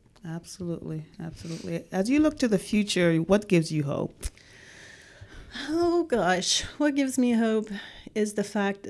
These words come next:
Speaker 2: that it, how eager people that I meet are to help each other. Um, I think that gives me the most hope.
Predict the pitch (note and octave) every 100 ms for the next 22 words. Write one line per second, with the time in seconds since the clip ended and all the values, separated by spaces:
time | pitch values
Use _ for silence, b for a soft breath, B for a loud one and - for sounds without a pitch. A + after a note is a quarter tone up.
0 | - G#3 - G#3 G3+ - C4+ - G#3+ G#3
1 | F#3+ D3+ D#3+ G#3+ - - G#3 G3 F3 F3
2 | F3 F3 F3 - E3+ D#3+ E3 F3+ D#3+ E3
3 | - - - - - F3+ - - - G3
4 | - _ F#3+ F3+ F3 F3 - F#3+ F3+ G3+
5 | G3+ F3+ E3+ D#3+ F3 D#3+ D3 E3+ F3 -
6 | - -